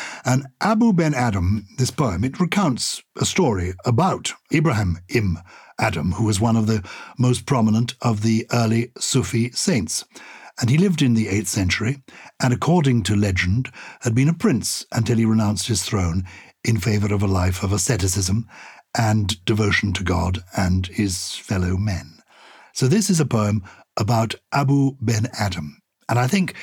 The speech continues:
his name only lives because of this poem. Abu Ben Adam,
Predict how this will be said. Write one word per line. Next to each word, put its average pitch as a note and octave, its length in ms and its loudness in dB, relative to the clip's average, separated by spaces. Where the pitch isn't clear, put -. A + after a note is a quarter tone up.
his C3 220 0
name E3+ 260 4
only D#3+ 300 2
lives C3 500 0
because A2 320 0
of G2 120 -4
this G#2 180 -4
poem. - 400 -6
Abu E3 420 2
Ben A#2+ 340 0
Adam, D#2+ 540 -6